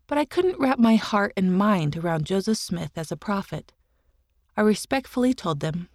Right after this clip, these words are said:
"Thanks, but no thanks." I started going to another evangelical church, but the same thing happened there too.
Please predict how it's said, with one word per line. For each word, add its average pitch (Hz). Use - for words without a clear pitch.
"Thanks, 226
but 180
no 190
thanks." -
I 262
started 302
going 190
to 190
another 190
evangelical 170
church, -
but 247
the 254
same 302
thing 311
happened 220
there 202
too. 165